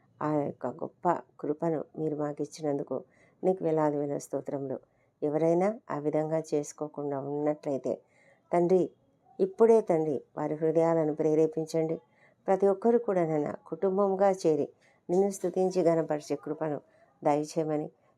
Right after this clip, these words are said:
నీకు కృతజ్ఞతాస్తుతులు చెల్లించాలి తండ్రి. ప్రభా, నీ యొక్క గొప్ప కృప చేతనే కదా మేము ఈ స్థితిలో ఉన్నాము,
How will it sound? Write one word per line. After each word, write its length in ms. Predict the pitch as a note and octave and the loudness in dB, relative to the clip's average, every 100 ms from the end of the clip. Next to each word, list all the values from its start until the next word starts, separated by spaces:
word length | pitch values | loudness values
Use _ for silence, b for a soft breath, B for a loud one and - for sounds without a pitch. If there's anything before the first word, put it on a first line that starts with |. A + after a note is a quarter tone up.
| - | 2
నీకు 240 | G3+ G3 | 4 4
కృతజ్ఞతాస్తుతులు 1200 | F#3+ E3 E3 E3+ F#3 F#3+ G3 G#3 - - F3 G#3 | 0 -2 -2 0 0 0 0 -2 -4 -8 -4 -4
చెల్లించాలి 640 | G3+ F#3+ D#3 D3+ D3 D3+ D3+ - | -4 -2 -2 -2 -2 -2 -2 -6
తండ్రి. 280 | C#3+ D3 E3+ _ _ _ _ - | -8 -10 -14 _ _ _ _ -4
ప్రభా, 260 | E3+ F#3+ | 2 2
నీ 140 | G3+ F#3 | 4 2
యొక్క 200 | F3 F3+ | 2 -2
గొప్ప 320 | F3 E3+ F#3+ | -2 -6 -6
కృప 180 | F#3 F3 E3+ F#3 | -8 -8 -6 -4
చేతనే 300 | F3 F3+ F3 | -2 -2 -2
కదా 240 | E3+ E3+ | -2 0
మేము 380 | E3+ E3+ E3 D#3 b b b _ | 2 2 0 -2 b b b _
ఈ 120 | F#3+ | 0
స్థితిలో 440 | F#3+ - F3 G3+ G3 | 0 -2 0 2 4
ఉన్నాము, 460 | D#3+ D#3 D3+ D3 | 2 0 0 -4